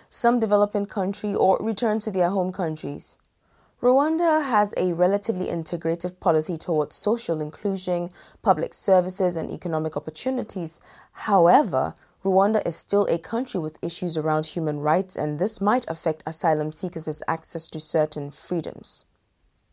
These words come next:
Painter, Kanselman, and Riddle go on to further tell us that outsourcing is a growing trend. The agreement apparently exemplifies a trend across Western nations.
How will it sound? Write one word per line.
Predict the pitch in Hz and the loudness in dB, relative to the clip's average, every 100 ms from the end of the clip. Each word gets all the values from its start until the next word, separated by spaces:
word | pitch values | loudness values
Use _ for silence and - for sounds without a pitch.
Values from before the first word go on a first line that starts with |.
| _ _ _ _ _ _ _ _ _ _ - | _ _ _ _ _ _ _ _ _ _ -2
Painter, | 226 247 262 269 277 - _ _ | 0 2 4 4 2 -6 _ _
Kanselman, | - 214 208 240 247 254 262 | -4 0 0 2 2 4 0
and | 202 190 190 | 0 0 2
Riddle | 247 175 165 | 2 2 2
go | 196 247 | 4 4
on | 226 220 | 4 -2
to | |
further | 180 190 185 175 | -2 2 4 2
tell | - 208 | 2 0
us | 214 208 | 0 2
that | 170 - | 0 2
outsourcing | 160 - - 262 277 - 160 - | 0 0 0 2 2 0 -2 -2
is | 160 | 0
a | 156 | 0
growing | 151 165 160 151 160 | 0 2 2 2 -4
trend. | - 175 151 - - _ _ _ _ _ _ _ _ - | -6 -4 -4 -8 -14 _ _ _ _ _ _ _ _ 0
The | 202 - | 4 6
agreement | 202 214 285 359 277 | 6 6 4 6 4
apparently | - 202 220 226 226 - | 2 4 4 4 0 0
exemplifies | 175 165 196 247 294 - 190 175 - | -2 0 0 0 -2 4 6 6 2
a | 175 | -2
trend | 165 - 214 214 | -2 -2 0 0
across | 175 - 202 208 | -2 -2 -2 -2
Western | 170 160 214 - - 214 185 | -2 2 2 0 -2 -2 0
nations. | 165 175 180 160 151 156 - | 0 -2 -2 -4 -4 -4 -8